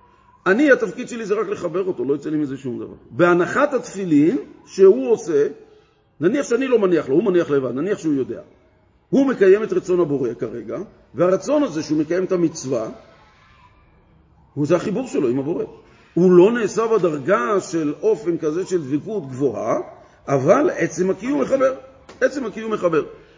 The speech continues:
עכשיו, שבן אדם בא ואומר, "אני עושה את זה באמת בתוך הרגל", מכיוון שסוג העבודה הפנימית הנפשית שצריכה להיות, זה עבודת החשיבה הזאת, זה זה. היא איננה באה בזה, "טוב, הנה עכשיו אני מקיים את רצון הבורא, הנה אני מחזיק את זה,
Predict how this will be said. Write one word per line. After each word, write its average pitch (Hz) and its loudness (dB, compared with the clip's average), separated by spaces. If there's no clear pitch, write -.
עכשיו, 147 -2
שבן 151 2
אדם 190 0
בא 180 6
ואומר, 139 0
"אני 143 2
עושה 160 2
את 165 0
זה 160 -2
באמת 151 0
בתוך 143 -6
הרגל", 120 -4
מכיוון 139 0
שסוג 156 -4
העבודה 120 -2
הפנימית 143 2
הנפשית 123 -6
שצריכה - -12
להיות, 104 -8
זה 143 0
עבודת 147 -2
החשיבה 151 -2
הזאת, 175 -2
זה 214 -4
זה. - -6
היא 156 8
איננה 277 4
באה 240 2
בזה, 165 0
"טוב, 208 2
הנה 202 -2
עכשיו 190 2
אני 185 0
מקיים 180 -2
את 170 -2
רצון 165 -4
הבורא, 147 -4
הנה 180 6
אני 170 2
מחזיק 170 -2
את 147 -2
זה, 208 0